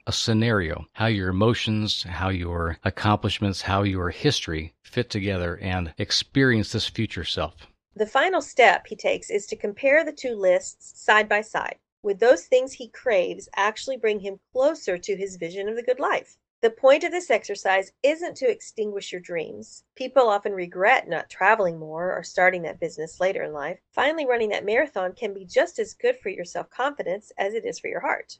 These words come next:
Speaker 1: Mm-hmm.
Speaker 2: Well-considered goals are great, but you should know why you dream what you dream, and a reverse bucket list can help. If an item is on your bucket list because it lines up with your deepest desires and values,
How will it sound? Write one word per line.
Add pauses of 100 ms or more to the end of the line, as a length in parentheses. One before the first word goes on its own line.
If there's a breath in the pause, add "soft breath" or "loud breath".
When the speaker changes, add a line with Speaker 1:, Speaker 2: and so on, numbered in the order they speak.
(100)
Speaker 1:
Mm-hmm. (120)
Speaker 2:
Well-considered
goals
are
great, (640)
but
you
should
know
why
you
dream
what
you
dream, (100)
and
a
reverse
bucket
list
can
help. (540)
If
an
item
is
on
your
bucket
list
because
it
lines
up
with
your
deepest
desires
and
values,